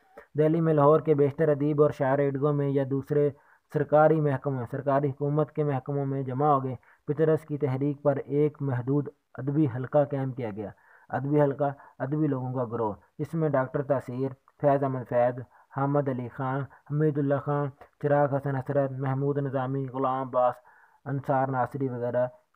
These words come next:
शरीक किए गए थे। बेटा, ये तमाम जो नामवर शख्सियात हैं उर्दू अदब की, इनके नीचे तारफ़ लिखे गए हैं, वहाँ से इनको पढ़ लीजिएगा।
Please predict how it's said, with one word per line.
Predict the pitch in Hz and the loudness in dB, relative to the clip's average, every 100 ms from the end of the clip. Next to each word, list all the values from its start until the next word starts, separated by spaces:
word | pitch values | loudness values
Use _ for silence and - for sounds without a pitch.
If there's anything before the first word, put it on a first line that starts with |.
| - | -8
शरीक | 143 143 135 | -4 -4 -4
किए | 135 123 | -6 -4
गए | 117 | -6
थे। | 104 104 - _ _ | -6 -10 -12 _ _
बेटा, | 156 175 | -2 0
ये | 170 | -2
तमाम | 151 156 160 165 | 0 2 2 2
जो | 156 | 2
नामवर | 151 147 147 | 2 4 2
शख्सियात | 147 147 - 151 139 | 2 -2 0 2 4
हैं | 143 | 2
उर्दू | 135 131 | -2 0
अदब | 143 139 | 0 0
की, | 127 | -2
इनके | 147 135 | -4 -2
नीचे | 139 131 135 | -4 -4 -4
तारफ़ | 127 123 123 | -2 -2 -4
लिखे | 123 135 | -6 -4
गए | 135 | -4
हैं, | 131 127 127 | -4 -6 -8
वहाँ | 127 120 120 | -6 -4 -2
से | 131 131 135 _ | -4 -8 -10 _
इनको | 120 120 131 | -10 -6 -6
पढ़ | 131 131 | -2 -4
लीजिएगा। | 117 104 104 101 | -4 -8 -8 -8